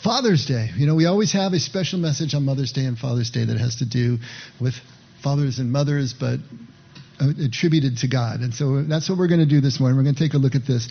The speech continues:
On, um, Mother's Day, we look at Mother God. We look at the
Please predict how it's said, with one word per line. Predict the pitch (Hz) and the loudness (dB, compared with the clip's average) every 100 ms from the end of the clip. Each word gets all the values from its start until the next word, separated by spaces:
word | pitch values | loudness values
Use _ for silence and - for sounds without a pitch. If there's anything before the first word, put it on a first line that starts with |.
| - - - - - - | -12 -16 -18 -20 -20 -2
On, | 160 165 151 151 | 4 6 6 6
um, | 143 135 131 - - - | 6 4 2 -2 -6 2
Mother's | 143 151 139 127 | 6 8 6 4
Day, | - 123 135 160 - - - - - - - - - | 2 2 2 0 -4 -20 -20 -20 -20 -20 -16 -12 2
we | 156 | 6
look | 151 147 | 6 4
at | |
Mother | 147 120 127 | 4 4 2
God. | 147 190 - - - - - - - - - - - | 0 -4 -8 -12 -14 -20 -20 -20 -20 -20 -20 -20 -4
We | - | 2
look | 135 151 151 | 4 2 0
at | 139 | 0
the | 139 127 120 | 2 2 0